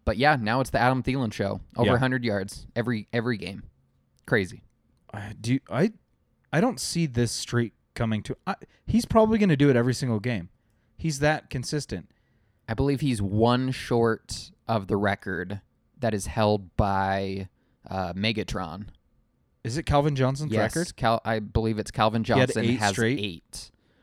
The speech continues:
Speaker 1: So Thielen has the most. He had the most to start the season. So week one to seven, he's got the most. But overall, consecutively, uh, Megatron had eight.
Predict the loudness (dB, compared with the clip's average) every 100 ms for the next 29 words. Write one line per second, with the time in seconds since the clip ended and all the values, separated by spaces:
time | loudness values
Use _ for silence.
0 | _ _ 0 2 2 -4 _ _ -2 0
1 | 0 -2 0 0 0 -2 2 4 4 2
2 | -4 -14 -10 -4 -2 -4 -2 0 0 0
3 | -4 -6 -2 2 2 2 -4 -4 -4 -2
4 | -4 -6 -10 _ _ _ -8 -4 -2 -2
5 | -2 -2 0 0 -4 -2 2 2 0 -2
6 | -4 -2 -2 0 0 0 0 0 -4 -10
7 | -20 _ _ _ -4 0 0 2 4 4
8 | 2 -4 -2 0 0 -2 -4 -4 -6 -8
9 | -8 -12 _ _ _ _ -6 -2 0 0
10 | -2 -4 -4 -4 -6 -12 -8 -6 -6 -8
11 | -10 -12 -20